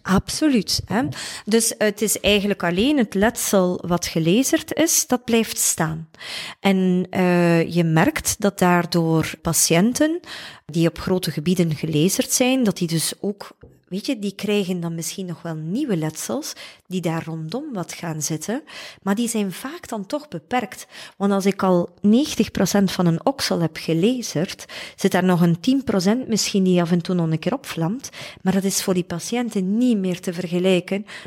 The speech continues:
met de miserie die ze gehad hebben tot hun volledige oksels opspeelden.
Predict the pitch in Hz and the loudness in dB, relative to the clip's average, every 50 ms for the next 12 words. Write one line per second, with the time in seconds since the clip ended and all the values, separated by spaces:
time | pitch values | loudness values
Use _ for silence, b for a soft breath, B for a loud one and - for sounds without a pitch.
0 | B B 185 185 180 - - 185 180 175 170 170 160 - 196 208 214 202 190 170 | B B -2 -2 -2 0 0 0 2 2 2 2 2 2 4 4 4 4 4 2
1 | 185 180 - - 170 156 165 165 180 240 247 - 180 170 170 170 - 185 175 175 | 0 0 2 2 2 2 2 2 2 0 2 2 0 2 2 2 0 0 0 2
2 | 165 165 156 170 175 180 190 202 190 175 - - - 196 - - - 180 - - | 0 2 2 4 4 6 6 4 4 2 0 -2 -2 -2 -2 -2 -2 0 0 0
3 | - - - - - - - - 180 165 175 170 170 165 165 | 0 0 -2 -2 -2 -4 -2 -2 -2 -2 -2 -2 -2 -4 -6